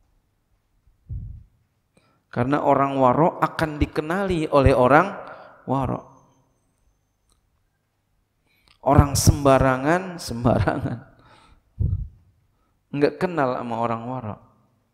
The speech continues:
Orang sombong nggak kenal sama orang warok. Itu. Orang sombong nggak kenal sama orang warok. Makanya orang sombong sunat disombongi lagi. Biar apa? Biar dia kenal.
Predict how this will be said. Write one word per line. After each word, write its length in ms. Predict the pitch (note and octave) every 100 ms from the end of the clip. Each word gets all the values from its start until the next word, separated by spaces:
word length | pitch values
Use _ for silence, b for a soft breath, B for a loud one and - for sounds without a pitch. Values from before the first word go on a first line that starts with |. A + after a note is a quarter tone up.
| _ b b b -
Orang 320 | D3 D3 -
sombong 640 | D3+ C3+ D3+ E3 G3 F3
nggak 160 | C#3+ -
kenal 300 | E3+ F#3+ D#3 D3
sama 140 | C#3+
orang 220 | C#3 C3 C3
warok. 340 | C#3+ C3+ - - - _ _ _ _ _ _ _ _ _ _ _ _ _ _ _ _
Itu. 320 | A2+ A2 - G#2+ D#2+ - _ _ _ _ _ _ _ _ _ _ _ _ _ -
Orang 320 | D3+ D#3+ D#3
sombong 560 | F3 E3 E3 G#3 G3
nggak 160 | E3+ E3+
kenal 400 | F#3+ G#3 F#3+ F3+
sama 120 | F3+ E3+
orang 220 | F3 E3+
warok. 360 | F3 F3 F3 - - - - _ _ _ _ _ _ _ _ -
Makanya 400 | - E3+ F#3+ G#3
orang 240 | F#3+ F#3
sombong 480 | F3+ F3+ F3 F#3+ A3
sunat 480 | G#3 F3+ E3+ F#3+ F3+
disombongi 1400 | G3+ C4 - - - - _ _ - G3 G#3+ G3 F#3+ G#3
lagi. 320 | B3+ A3 G3
Biar 320 | D3+ E3+ G#3
apa? 160 | G3 -
Biar 240 | D#3+ E3
dia 100 | E3+
kenal. 600 | E3+ A3+ G#3 F#3+ D3 C3